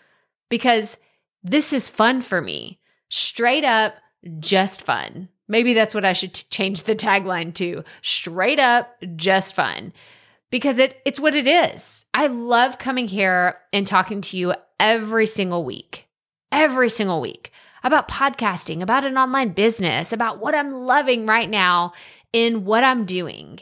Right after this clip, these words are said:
And I'm so grateful to have shared this experience with you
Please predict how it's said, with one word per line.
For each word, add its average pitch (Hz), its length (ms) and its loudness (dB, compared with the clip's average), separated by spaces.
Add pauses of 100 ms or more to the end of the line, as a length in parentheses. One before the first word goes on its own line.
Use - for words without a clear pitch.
(680)
And 180 420 2 (220)
I'm 220 240 0
so 208 500 0
grateful 170 540 -2
to 196 180 -6
have 190 160 0
shared 220 720 0
this 185 300 -2
experience 180 600 -4
with 170 160 -8
you 165 440 -4